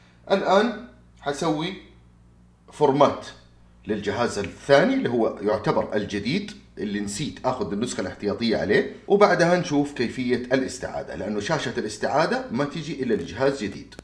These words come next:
لو أنت شغلته لازم تسوي إعادة تعيين. طيب كيف نسوي إعادة تعيين؟ بندخل على الإعدادات وبعدها بنتجه إلى عام وبعدها بننزل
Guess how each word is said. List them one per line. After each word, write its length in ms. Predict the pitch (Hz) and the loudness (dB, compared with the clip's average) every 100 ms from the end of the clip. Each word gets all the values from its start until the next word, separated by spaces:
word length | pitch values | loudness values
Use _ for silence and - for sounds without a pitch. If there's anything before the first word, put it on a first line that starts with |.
| - | -12
لو 180 | 80 82 | -8 -6
أنت 160 | 120 135 | -4 -4
شغلته 580 | 127 117 185 262 262 - | -2 0 -2 -2 -8 -4
لازم 320 | 107 104 98 | -2 -2 -6
تسوي 360 | 85 147 170 - | -6 -4 -2 -2
إعادة 240 | - - | -2 -6
تعيين. 360 | - - 73 - | -6 -8 -4 4
طيب 200 | 156 - - | 4 4 4
كيف 160 | 269 | 4
نسوي 380 | 269 226 202 180 | 4 6 8 8
إعادة 240 | 143 165 | 6 6
تعيين؟ 600 | 147 120 113 131 214 - - | 4 2 0 0 -2 -8 -4
بندخل 300 | 233 - 135 | -2 4 6
على 60 | |
الإعدادات 600 | 107 104 104 104 143 - - - - - - - - - - | 6 6 6 8 8 6 -8 -20 -20 -20 -20 -20 -20 -20 -6
وبعدها 460 | 107 131 117 82 - | 4 6 6 0 -6
بنتجه 440 | 90 90 110 85 | -6 -2 -2 -2
إلى 240 | 82 92 76 | -4 -2 0
عام 380 | 71 120 214 247 - - - _ - - | 2 4 4 2 -10 -20 -20 _ -20 -6
وبعدها 480 | 90 117 110 120 175 | 4 4 4 0 0
بننزل 320 | 120 95 | 0 -2